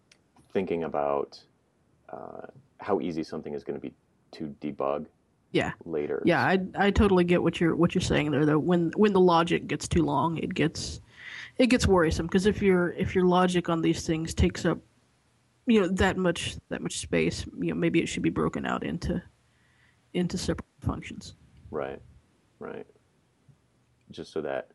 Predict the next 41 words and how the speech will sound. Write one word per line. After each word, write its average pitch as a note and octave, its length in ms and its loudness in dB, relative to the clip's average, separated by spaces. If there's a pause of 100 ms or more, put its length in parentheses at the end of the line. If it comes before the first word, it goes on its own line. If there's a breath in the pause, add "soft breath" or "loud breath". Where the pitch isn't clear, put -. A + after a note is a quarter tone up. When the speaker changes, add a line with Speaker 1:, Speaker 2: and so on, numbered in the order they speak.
Speaker 1:
yeah, E2+ 180 -2 (480)
or - 120 -8
different D2+ 320 -12
blocks, - 380 -10
or - 140 -10 (240)
that D2 260 -8
even, F#2+ 400 -6
even D#2+ 180 -12
if D2 120 -16
they E2+ 80 -10
do D2 160 -12
have D2 160 -16
overlapping C#2+ 480 -10
code, C#2+ 260 -14
it's - 220 -14
like, - 140 -14 (500)
you - 80 -14
know, - 180 -16
if - 160 -14
it's - 220 -20
fundamentally G#2+ 480 -4
different, D2 460 -6
if - 100 -20
there D2+ 100 -10
are D2 200 -12
significant D#2+ 520 -14
changes, C#2+ 360 -14
then, C#2+ 220 -14 (920)
uh, - 260 -20 (480)
I - 160 -10
sometimes D#2 380 -14
make C#2 160 -12
the - 80 -10
judgment - 340 -12
call - 200 -12
to - 80 -12
just C2+ 200 -16
not C2+ 380 -12
consolidate - 580 -14
them. - 160 -18 (460)
Speaker 2:
Yeah. D#3 220 -6